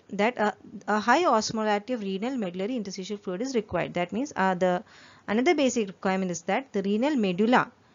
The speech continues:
should contain high osmolarity so that the urine can be concentrated. So how is this high concentration of renal medullary interstitium obtained? That is achieved by the juxtamedullary nephrons.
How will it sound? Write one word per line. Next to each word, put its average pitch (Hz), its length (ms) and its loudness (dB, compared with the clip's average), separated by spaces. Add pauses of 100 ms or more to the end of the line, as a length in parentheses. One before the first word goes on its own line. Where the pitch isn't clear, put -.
(100)
should - 240 -8
contain 208 420 0
high 302 320 -2
osmolarity 196 920 0 (300)
so 233 180 0
that 285 260 0
the 226 60 0
urine 208 360 0
can 185 260 -4
be 294 120 -4
concentrated. 175 720 -6 (2250)
So 262 180 2
how 302 380 2
is 202 200 0
this 214 160 0
high 233 200 0
concentration 196 760 -2
of 214 100 -2
renal 185 300 0
medullary 190 420 0
interstitium 175 560 -2
obtained? 170 460 -2 (1200)
That 294 320 2
is 320 160 0
achieved 196 440 -4
by 175 180 2
the 269 220 2 (400)
juxtamedullary 240 1040 2
nephrons. - 400 -2